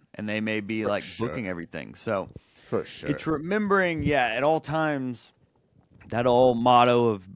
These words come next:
Speaker 1: be nice and be funny. Just really be mindful of how you treat your fellow comedian, and that comes back around. So I
Speaker 2: Yeah.
Speaker 1: think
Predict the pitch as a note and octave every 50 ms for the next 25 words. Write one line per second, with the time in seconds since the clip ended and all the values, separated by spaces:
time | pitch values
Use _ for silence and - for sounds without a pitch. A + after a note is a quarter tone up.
0 | - _ _ - - A2+ F#2 C3 D3 D#3 D3+ D3 D3 D3 D3 C#3 C#3 C#3 C3+ B2+
1 | - - - - _ _ _ _ _ - A2 A#2 A#2+ A#2+ A#2+ B2+ C3 A#2 - -
2 | A2+ G#2+ G#2 F#2 F2+ A#2 A#2 A2 G2 - - G2+ G2+ F#2+ F2 C#2+ B1 D2 F2 -
3 | - - A#2 B2 G#2+ - - - - - _ _ _ _ _ _ _ _ _ _
4 | _ _ _ _ - A2 C#3 G#3 C4 B3 D3 D#3+ C#3+ C3 B2 C3 C#3 D3 C#3+ B2
5 | - A#2+ G#2+ F#2+ F2 - - _ _ _ _ _ _ _ _ _ _ _ _ _
6 | _ _ _ _ - - G#2 G2+ A2 C3 C3+ C3 B2 A#2 A#2+ A#2+ A2+ G#2 - _
7 | - - - - B2+ B2 A#2 A2 F#2+ - _ _ _ _ _ _ _ _ _ _
8 | _ - A2+ G#2+ G2 - A#2+ A2+ A2+ G#2 G2+ G2 - G#2+ A2 A#2 A2+ A2 G#2+ G2+
9 | G2 F#2+ F#2 E2 - - _ _ _ _ _ _ _ _ _ - G#2+ G#2+ G2+ G2
10 | G2+ G2+ G2 F#2+ F#2+ F2+ F2+ - - - - - _ _ - - - A#2+ C#3+ D3
11 | - _ _ - - C#3 D3+ D#3 C#3 G#2 F#2+ A2 A#2 A2+ G#2 - G2+ E2+ F2 F2
12 | F2+ E2 B1+ G#1+ G1+ - - - _ _ - - - A2 G#2 G2+ G2 G2+ - C3
13 | B2 A2+ -